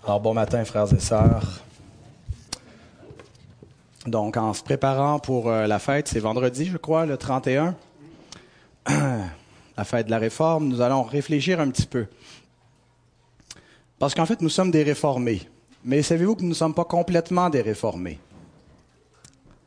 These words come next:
Nous sommes des réformés en sotériologie. Qu'est-ce que ça veut dire, ça ? Le mot sotériologie vient du mot grec, soter, qui veut dire sauveur, soteria,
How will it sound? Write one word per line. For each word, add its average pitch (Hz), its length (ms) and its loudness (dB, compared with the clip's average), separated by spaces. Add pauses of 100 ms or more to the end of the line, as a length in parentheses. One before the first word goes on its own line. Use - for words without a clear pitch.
(880)
Nous 113 80 -10
sommes 170 240 2
des 143 140 4
réformés 165 640 2
en 135 200 0
sotériologie. 147 1160 0 (240)
Qu'est-ce 160 160 -2
que - 60 -6
ça 151 100 4
veut 139 140 0
dire, 135 360 0
ça ? 90 300 -6 (1300)
Le 127 140 -4
mot 151 180 2
sotériologie 147 1200 0 (320)
vient 123 240 -4
du 127 160 -10
mot 123 160 -2
grec, 120 320 0
soter, 135 640 0 (840)
qui - 80 -14
veut 113 100 -4
dire 120 160 -2
sauveur, 123 600 0
soteria, 131 800 0